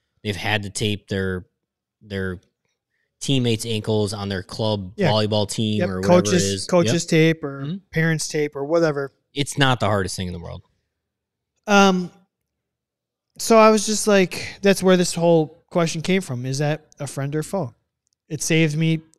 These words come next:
Speaker 2: ninety seconds out of my day,
Speaker 1: Mm-hmm.
Speaker 2: but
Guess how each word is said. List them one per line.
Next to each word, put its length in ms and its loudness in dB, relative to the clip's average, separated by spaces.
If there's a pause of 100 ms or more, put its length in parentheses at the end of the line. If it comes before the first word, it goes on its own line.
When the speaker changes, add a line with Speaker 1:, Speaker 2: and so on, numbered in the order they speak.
(720)
Speaker 2:
ninety 360 -4
seconds 360 -2
out 140 0
of 60 -6
my 140 -4
day, 300 2 (840)
Speaker 1:
Mm-hmm. 240 -6
Speaker 2:
but 440 2